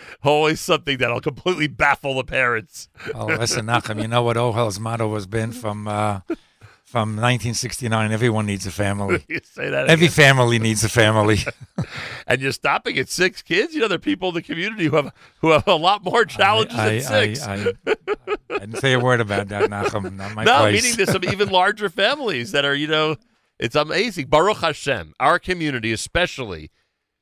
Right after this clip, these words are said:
Speaker 1: uh, geographically with Ohel now at the epicenter, has, Baruch Hashem, large families and a lot of people to serve. And we shouldn't just say it's for children, by the way, because I'm sure,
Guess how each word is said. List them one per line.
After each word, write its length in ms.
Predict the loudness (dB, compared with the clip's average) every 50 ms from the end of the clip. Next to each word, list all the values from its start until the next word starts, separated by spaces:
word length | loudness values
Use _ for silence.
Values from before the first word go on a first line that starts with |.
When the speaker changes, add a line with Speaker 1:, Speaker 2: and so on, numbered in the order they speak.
| _ _ -2
Speaker 1:
uh, 120 | -2 -2
geographically 880 | -2 -2 -2 0 0 0 0 0 2 2 0 0 -2 -4 -6 -6 -6 -6
with 160 | -6 -6 -4
Ohel 420 | -2 0 0 2 2 2 0 2 0
now 200 | -2 -2 -2 -4
at 80 | -4
the 140 | -6 -6 -6
epicenter, 760 | -6 -6 -4 -6 -6 -6 -6 -6 -8 -8 -10 -12 -14 -14 -14 -16 _ _ _ _ _ _ _ _ _ _
has, 200 | -2 -2 -2 0
Baruch 320 | 0 2 2 2 2 0 0
Hashem, 420 | -2 -6 -4 -4 -6 -6 -6 -6 -4
large 320 | -2 0 0 -2 -2 -6
families 500 | -6 -4 -4 -4 -4 -4 -4 -4 -4 -6
and 100 | -6 -8
a 60 | -8
lot 380 | -8 -6 -2 0 0 2 2 0
of 80 | -2
people 320 | -2 -6 -8 -6 -6 -8 -10
to 100 | -8 -10
serve. 460 | -10 -6 -6 -6 -6 -6 -8 -12 _ _ _ _ _ _ _ _ _
And 100 | -2 -2
we 100 | 0 -2
shouldn't 320 | -2 -2 -2 -2 -4 -4 -2
just 220 | -2 -2 -2 0
say 200 | 0 0 0 0
it's 100 | -2 -4 -8
for 120 | -10 -10
children, 420 | -4 -2 -2 -2 -2 -4 -8 -8
by 140 | -8 -8 -8
the 100 | -8 -8
way, 140 | -10 -12 -10
because 380 | -10 -12 -6 -2 -2 -2 -2 -2
I'm 100 | -4 -6
sure, 340 | -6 -4 -2 0 0 0